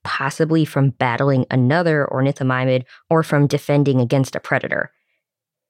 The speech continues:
And then that blunt force trauma to the foot resulted in a fracture and some soft tissue injury.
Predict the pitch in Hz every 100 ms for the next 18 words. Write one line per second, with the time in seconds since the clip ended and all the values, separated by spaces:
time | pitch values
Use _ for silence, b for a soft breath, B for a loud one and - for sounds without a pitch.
0 | _ 147 139 123 120 117 - 165 - 147
1 | 135 - 233 233 214 165 - 202 - 139
2 | 143 151 165 - 123 120 170 147 - 135
3 | 131 135 131 123 127 120 151 151 - -
4 | - 123 - 117 117 110 110